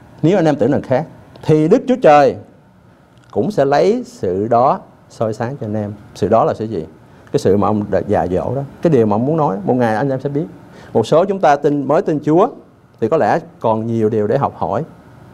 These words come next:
Một số chúng ta tin Chúa rất là lâu mà có lẽ cũng chưa có hiểu, hay là đã hiểu rồi,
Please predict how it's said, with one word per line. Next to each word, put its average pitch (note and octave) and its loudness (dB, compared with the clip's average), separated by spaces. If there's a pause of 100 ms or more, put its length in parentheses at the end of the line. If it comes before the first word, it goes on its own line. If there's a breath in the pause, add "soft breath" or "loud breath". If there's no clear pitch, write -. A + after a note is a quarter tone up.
(380)
Một A2+ 0
số D#3 2
chúng F#3+ -6
ta C#3 2
tin B2+ -4
Chúa C#3+ -2
rất F#3 0
là D#3+ -4
lâu B2 2 (580 soft breath)
mà G#2 -8
có D3 -2
lẽ A2 2
cũng D3 -6
chưa C#3+ 0
có D3+ -2
hiểu, A#2+ 0 (640 loud breath)
hay C3 0
là A#2 2
đã A#2+ 2
hiểu C3+ -2
rồi, A2 2